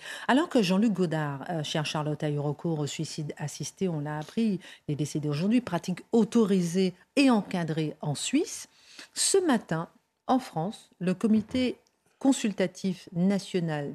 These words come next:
d'éthique a rendu un avis positif sur la question de l'euthanasie, en déclarant, je cite, qu'il existe une voie pour une application éthique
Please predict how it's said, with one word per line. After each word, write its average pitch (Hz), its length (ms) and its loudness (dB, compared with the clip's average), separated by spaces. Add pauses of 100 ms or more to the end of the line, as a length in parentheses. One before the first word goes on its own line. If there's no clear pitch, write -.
d'éthique 208 520 -2 (300)
a 208 140 4
rendu 226 220 4
un 254 100 6
avis 208 180 4
positif 208 400 0
sur 220 100 -4
la 202 80 0
question 240 260 0
de 220 100 6
l'euthanasie, 240 760 2 (540)
en 185 120 4
déclarant, 190 720 2
je 170 180 0
cite, - 520 -2
qu'il 170 200 0
existe 156 420 0
une 165 140 2
voie 170 400 0
pour 185 200 0
une 160 140 2
application 233 800 2 (240)
éthique 294 500 -2